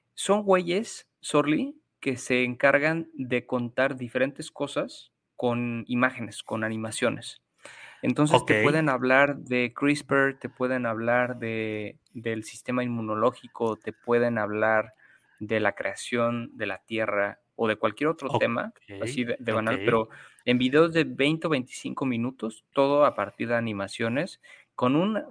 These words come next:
Speaker 1: con una narrativa y con un nivel de detalle y, y ciencia detrás, ¿no? Al final de cada video te
Speaker 2: Sí.
Speaker 1: muestran todas las referencias que se utilizaron para, para cada video.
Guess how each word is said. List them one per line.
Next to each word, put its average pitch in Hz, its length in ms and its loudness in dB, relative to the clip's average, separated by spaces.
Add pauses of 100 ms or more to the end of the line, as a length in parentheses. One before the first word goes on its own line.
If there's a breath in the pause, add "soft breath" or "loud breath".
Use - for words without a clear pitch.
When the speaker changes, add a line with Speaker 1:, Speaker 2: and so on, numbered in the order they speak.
Speaker 1:
con 147 120 -2
una 208 180 -2
narrativa 123 1040 -2
y 117 120 -6
con 120 240 -6
un 139 100 -2
nivel 127 280 -2
de 127 100 -2
detalle 117 720 -4
y, - 260 -10
y 101 200 -4
ciencia 117 480 2
detrás, 107 520 0
¿no? 117 140 -4
Al 113 80 -4
final 110 280 -6
de 120 80 -6
cada 117 200 4
video 110 240 4
te 113 100 4
Speaker 2:
Sí. 104 80 0
Speaker 1:
muestran 107 380 -6
todas 110 140 2
las 107 120 4
referencias 101 760 -2 (480 soft breath)
que 107 120 -6
se - 120 -10
utilizaron 107 680 0
para, 92 640 2
para 95 160 2
cada 104 240 4
video. 104 420 -2